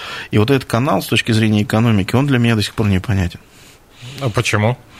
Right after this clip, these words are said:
Speaker 1: А, непонятен, потому что я не вижу эффекта от него. То есть я не вижу того экономического эффекта, да, что вот у нас что-то меняется категорично, да, то есть я вижу, что это история, которая каким-то образом сделала, сделала квазиналоги.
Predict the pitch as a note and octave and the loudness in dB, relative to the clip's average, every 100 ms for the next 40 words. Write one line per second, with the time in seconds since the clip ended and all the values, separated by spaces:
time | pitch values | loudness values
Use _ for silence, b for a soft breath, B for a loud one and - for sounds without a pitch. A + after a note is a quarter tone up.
0 | B B - - G#2 G2+ G2 G#2+ A#2 D3 | B B -14 0 2 4 2 2 0 0
1 | G3 D#3 A#2+ A2+ B2 D3+ - C#3 A#2+ G#2+ | 0 0 -2 0 0 0 0 0 0 -2
2 | B - A2 A2 C#3+ D3 E3+ D3+ A#2 - | B -10 -2 0 2 0 0 0 0 0
3 | A2+ F#2 F2+ F2 - G#2+ - B B B | -2 -2 -4 -4 -6 -8 -12 B B B
4 | B - G#2 A#2+ B2+ C3 F#3 D#3+ A2+ A2+ | B -2 0 2 2 2 0 0 0 2
5 | C#3 B2 G#2+ A#2 C3+ G2+ G#2 A2+ - F#3 | 2 2 2 2 2 0 0 0 0 -2
6 | - G#2 A#2+ - A2 G#2 B B B G#2 | 0 0 2 2 0 0 B B B 0
7 | C3+ - C3 C3 G#2+ G#2 A2+ C#3 A2+ - | 2 2 0 0 2 2 4 2 0 0
8 | F#2 F2+ G2 F2+ G2+ G#2 B2 A#2+ F2 D#2 | -2 0 -2 -2 0 2 2 0 -2 -2
9 | F#2+ G2 - - G#2+ A#2 F#3+ G3+ C#3 - | 0 -2 -4 -2 0 0 0 0 -2 -2
10 | A#2 G#2 G#2 A2 G#2+ - F3 C3+ A2 B | 0 2 2 0 -2 0 0 0 -2 B
11 | B B - G2+ B2+ C3 G#2+ - - - | B B -6 -2 0 2 0 -4 -16 -20
12 | _ - _ - - - G#2+ - F3 A#2+ | _ -20 _ -20 -12 -4 -2 0 0 2
13 | B2 D3 G#2+ G2+ F#2+ G#2+ B2 G#2+ A2+ C3 | 2 2 2 2 2 2 2 2 2 2
14 | G#2 - G#2 G2 F#2 E2 - G2 | 2 2 0 2 0 -2 -4 -8